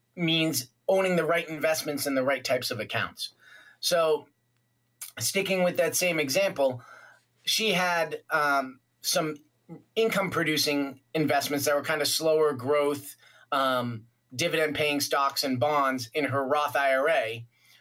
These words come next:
where the whole benefit of the Roth is the tax-free growth. But then in her pre-tax I R A, she owned Google, Facebook, the nasdaq E T F. So she owned very aggressive stuff in the pre-tax. Well, you wanna do the opposite, right? Because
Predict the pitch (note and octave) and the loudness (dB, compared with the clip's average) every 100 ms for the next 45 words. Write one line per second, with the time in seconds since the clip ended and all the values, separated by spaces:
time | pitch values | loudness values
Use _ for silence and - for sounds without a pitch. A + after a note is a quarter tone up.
0 | _ D#3+ D3+ D3 C#3 A#2+ - _ _ _ | _ -2 2 2 0 -4 -12 _ _ _
1 | _ D#3+ F3+ F3 F3+ F#3 E3 D#3+ C#3 C#3 | _ -2 0 2 0 0 0 -2 -2 0
2 | G3 F3 D3 D3 A#2+ C#3+ D3+ C#3 - C#3+ | 2 0 -2 -6 -8 -6 -4 -4 -6 -8
3 | A#2 D3 D3+ - - _ _ - _ D#3 | -4 -2 -2 -2 -14 _ _ -20 _ -2
4 | D3 F3+ F3 F3 E3 D#3+ C#3+ - G#3+ G3 | 0 0 0 -2 0 -2 -2 -4 -6 -4
5 | - F3 D#3+ D3+ C#3+ C3+ C3 B2+ A#2+ B2+ | -2 -2 -2 0 2 2 2 0 0 -4
6 | B2+ _ _ - - F3+ F3 E3 D#3+ A#2+ | -10 _ _ -6 -4 0 2 2 0 -2
7 | D3+ E3 D#3+ D#3+ D#3 - D#3+ D#3 - D3+ | -2 0 2 2 0 0 -2 -2 -2 0
8 | D#3 D3+ - _ _ _ D3 C#3+ D3+ D#3 | 0 -2 -12 _ _ _ -2 0 0 -2
9 | A#2 D3+ - D3+ C3 D3+ D3 C#3 - - | 0 -2 -2 -6 -4 0 0 -2 -8 -20
10 | _ - F3 F#3+ F#3 E3+ E3+ F3+ F3 D#3+ | _ -4 -2 0 0 0 0 2 0 0
11 | E3 D#3 D3+ - F3 D3+ C#3+ B2 D3 F#3 | 0 0 -4 0 0 0 -6 -6 -6 -2
12 | F3+ - - - _ - _ - E3 D#3+ | -2 -4 -12 -18 _ -20 _ -4 0 2
13 | D3+ - _ _ E3 G#3 G#3+ D#3+ F3 F#3 | 0 -6 _ _ 0 0 0 -2 -2 0
14 | A3 C#3 A#2+ - - C#3+ D3+ D#3 D3 D#3+ | 0 -2 -8 -10 -4 -2 -2 -6 -2 0
15 | D#3 D3+ - | 2 0 -4